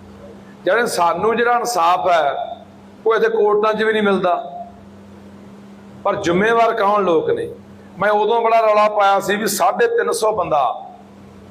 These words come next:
ਬਾਹਰੋਂ ਲਿਆ ਕੇ ਪੈਰਾਮਿਲਟਰੀ ਫੋਰਸਾਂ ਦੇ ਵਿੱਚੋਂ ਸਿੱਧੇ ਇੰਸਪੈਕਟਰ ਭਰਤੀ ਕੀਤੇ ਗਏ, ਡੀ ਐਸ ਪੀ ਭਰਤੀ ਕੀਤੇ ਗਏ,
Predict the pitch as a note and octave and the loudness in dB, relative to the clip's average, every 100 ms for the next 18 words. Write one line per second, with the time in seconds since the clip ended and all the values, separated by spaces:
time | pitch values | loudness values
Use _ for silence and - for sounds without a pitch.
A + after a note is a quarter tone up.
0 | - - - - - - - - - - | -20 -20 -20 -20 -20 -20 -20 -20 -20 -20
1 | - - C3+ F3+ A3+ A#3 A#3+ G#3+ F#3 G3 | -20 -10 0 2 2 0 2 2 0 -2
2 | G3+ G3+ A3 A3 G#3+ A3 G#3+ F3 F#3+ F#3 | -2 0 0 0 -2 -2 -2 0 -2 0
3 | F#3 F#3 E3 D#3 D#3 C3+ - - - - | 0 0 -2 -2 -2 -2 -6 -16 -20 -20
4 | - - - - G#3 A#3 A3+ - G#3 G3+ | -20 -20 -10 -4 -2 0 0 0 -2 -2
5 | G3+ G#3+ A3 G#3+ G3+ E3+ G3 F#3+ F#3 F3+ | -2 -2 -2 -2 -4 -4 -2 -2 -2 0
6 | F3 C#3 C3+ F3+ F#3+ G3+ A3 A3 F3+ F#3 | -2 -4 -2 0 0 -4 -4 -2 -4 -4
7 | F#3 F#3 F#3 F3 E3+ D#3+ | -4 -4 -2 -2 0 -2